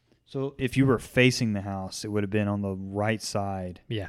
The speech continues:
Speaker 1: Like, up against the corner.
Speaker 2: Yeah. All
Speaker 1: Yeah.
Speaker 2: the way down the hallway to the right was my room.
Speaker 1: Yep. Yeah, yeah. That's where we were at.
Speaker 2: Yeah, man.
Speaker 1: I remember that.
Speaker 2: Yeah. And then I have a memory of us playing playground games on the Wii overnight.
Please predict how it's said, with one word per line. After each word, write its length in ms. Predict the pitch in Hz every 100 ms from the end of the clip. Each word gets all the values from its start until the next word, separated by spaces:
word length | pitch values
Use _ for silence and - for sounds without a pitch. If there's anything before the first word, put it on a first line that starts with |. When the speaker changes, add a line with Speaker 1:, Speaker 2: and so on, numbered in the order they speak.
| -
Speaker 1:
Like, 260 | 95 - _ _ -
up 160 | 101
against 440 | 101 101 95 - -
the 80 |
corner. 460 | - 101 95 92 90 _ _
Speaker 2:
Yeah. 220 | 117 101 98
All 120 | 123 131
Speaker 1:
Yeah. 40 |
Speaker 2:
the 60 | 139
way 100 | 131
down 160 | 131
the 80 | 123
hallway 300 | 120 117 110
to 120 | -
the 100 | 107
right 240 | 104 104 -
was 140 | 101
my 100 | 98
room. 240 | 95 92 -
Speaker 1:
Yep. 240 | 117 117 - -
Yeah, 160 | 113 107
yeah. 140 | 95 95 -
That's 160 | 110
where 100 | 107
we 60 | 95
were 140 | 95
at. 100 | 95 - -
Speaker 2:
Yeah, 300 | 110 123 110
man. 140 | 101
Speaker 1:
I 40 |
remember 260 | 127 170 196
that. 160 | 113 - _ _ _ _ _ -
Speaker 2:
Yeah. 240 | 110 107 101 _ _ _ _ _ _ _ _ _ _ _ _ _ _ _ _ _ 123
And 80 | 113
then 80 |
I 40 | 110
have 180 | 113 113
a 40 |
memory 520 | 110 110 110 110 110
of 180 | 110 104
us 160 | 107 -
playing 360 | - 113 107
playground 640 | - 120 113 110 104 104 101 - - - -
games 400 | 110 104 101 101
on 240 | 110 104
the 80 | 101
Wii 460 | 98 113 120 101 - -
overnight. 640 | 117 98 98 98 98 -